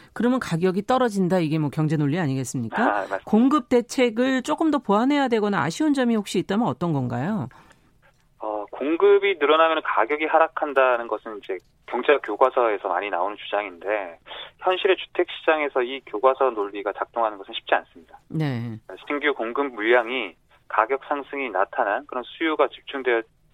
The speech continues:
Speaker 2: 되었던 그런 주택들을 대체를 할 수 있어야 되는데
Speaker 1: 네.
Speaker 2: 그게 불가능하다면 이 수요들은 충족이 되지 않을 것이고요. 그러면 가격은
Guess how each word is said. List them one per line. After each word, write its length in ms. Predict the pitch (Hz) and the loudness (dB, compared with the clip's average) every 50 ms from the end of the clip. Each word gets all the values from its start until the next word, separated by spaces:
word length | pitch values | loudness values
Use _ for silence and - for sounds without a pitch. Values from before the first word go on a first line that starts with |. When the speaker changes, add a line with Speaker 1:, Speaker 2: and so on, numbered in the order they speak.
| _ _ _ - | _ _ _ -2
Speaker 2:
되었던 340 | - 120 117 - - 120 110 | 0 0 0 0 -2 -6 -6
그런 180 | 110 113 110 101 | -4 -6 -6 -6
주택들을 580 | - - - - 127 117 _ - - 113 110 - | -10 -10 -4 -2 -2 -2 _ -4 -6 -6 -4 -2
대체를 380 | - 107 - - - 170 156 | -2 -4 -2 0 2 4 4
할 100 | 143 120 | 4 4
수 120 | - - 101 | 2 -4 -12
있어야 200 | - - 104 95 | -8 -6 -6 -6
되는데 540 | - 87 85 85 87 - 120 113 98 87 - | -8 -12 -20 -10 -4 -2 -2 -2 -2 -4 -4
Speaker 1:
네. 340 | 175 165 160 147 131 123 113 | -4 -4 -2 -2 -4 -4 -4
Speaker 2:
그게 140 | 113 131 | -2 -2
불가능하다면 880 | 127 - - 131 131 160 170 160 160 156 147 131 131 127 123 120 117 117 113 | -2 -2 -2 0 4 4 4 4 4 2 2 2 2 0 0 -2 -4 -4 -6
이 120 | 117 123 120 - - | -8 -8 -10 -12 -10
수요들은 380 | - 143 143 139 - - 117 113 | -6 -4 -2 -2 -4 -6 -10 -10
충족이 380 | - - 175 165 165 160 139 - | -10 -10 -6 -4 -4 -4 -4 -4
되지 220 | - 104 - - | -6 -6 -4 -4
않을 200 | 95 82 87 98 | -6 -6 -6 -10
것이고요. 480 | - 95 90 - - - - 135 165 185 _ _ - - - - _ | -10 -12 -12 -12 -14 -12 -12 -12 -12 -12 _ _ -20 -20 -20 -20 _
그러면 360 | - - 113 120 117 117 113 | -2 0 0 2 2 0 -2
가격은 560 | - - - 101 104 127 117 98 104 110 131 | -2 0 0 0 2 0 -2 -2 -2 -8 -10